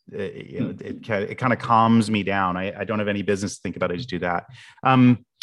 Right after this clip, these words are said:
Speaker 1: relating that back to the Formula One team, I have the unusual benefit of, of having, um, I think my camera just went blurry. It's always disturbing. Um, I have the unusual benefit of having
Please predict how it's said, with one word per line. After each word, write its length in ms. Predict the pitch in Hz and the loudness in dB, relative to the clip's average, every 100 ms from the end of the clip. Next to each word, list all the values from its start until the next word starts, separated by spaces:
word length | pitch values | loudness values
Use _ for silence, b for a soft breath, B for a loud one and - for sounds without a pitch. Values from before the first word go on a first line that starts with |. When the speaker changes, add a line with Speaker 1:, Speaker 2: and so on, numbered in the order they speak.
| B B _ | B B _
Speaker 1:
relating 460 | 120 117 127 180 175 | -2 2 2 2 2
that 180 | 156 | 0
back 220 | 139 139 139 | 2 0 -2
to 100 | 123 | -10
the 80 | |
Formula 340 | 123 135 120 113 | -6 -4 -2 -2
One 220 | 107 120 | 0 -2
team, 300 | - 104 98 - | -2 -2 -2 -2
I 120 | 131 | 0
have 320 | 143 151 143 | 2 2 2
the 140 | 131 | 0
unusual 420 | 117 110 113 117 113 | 0 -2 -4 -4 -2
benefit 640 | 107 107 107 - 101 95 - | -2 -2 -4 -4 -4 -4 -8
of, 460 | 101 95 95 95 - - | -4 -2 -2 -4 -10 -10
of 140 | 95 | -4
having, 580 | 104 98 101 95 95 98 | -2 -2 -2 -4 -6 -8
um, 480 | 104 95 92 92 92 - _ | -6 -4 -4 -6 -8 -14 _
I 40 | - | -16
think 120 | - | -14
my 80 | - | -8
camera 260 | 104 95 | -6 -4
just 140 | 90 - | -6 -6
went 120 | 87 | -4
blurry. 300 | 92 92 90 _ _ _ _ _ | -2 -2 -4 _ _ _ _ _
It's 80 | |
always 180 | 87 92 | -8 -6
disturbing. 440 | - 90 104 95 92 B B B | -8 -10 -8 -10 -14 B B B
Um, 520 | 123 120 117 117 120 - _ - | 0 4 4 4 0 -6 _ -2
I 100 | 123 | 2
have 160 | 139 | 2
the 100 | 123 | 2
unusual 320 | 120 120 117 | 0 0 -2
benefit 320 | 110 113 113 113 | 0 -2 -2 -4
of 80 | |
having 480 | 101 107 107 104 95 | -2 -4 -4 -6 -8